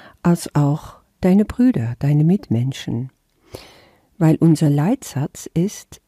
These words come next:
Vergebung ist meine Funktion. Und Funktion ist etwas Aktives.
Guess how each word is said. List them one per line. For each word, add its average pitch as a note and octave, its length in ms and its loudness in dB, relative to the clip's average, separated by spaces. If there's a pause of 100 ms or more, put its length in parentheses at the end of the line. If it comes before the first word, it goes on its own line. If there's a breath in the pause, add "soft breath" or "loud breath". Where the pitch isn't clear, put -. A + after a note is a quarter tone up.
Vergebung C#3+ 640 0
ist - 200 -4
meine C3+ 260 2
Funktion. C3+ 880 0 (440)
Und E3+ 180 4
Funktion D#3 580 0
ist - 160 -6
etwas - 480 -4
Aktives. - 840 -12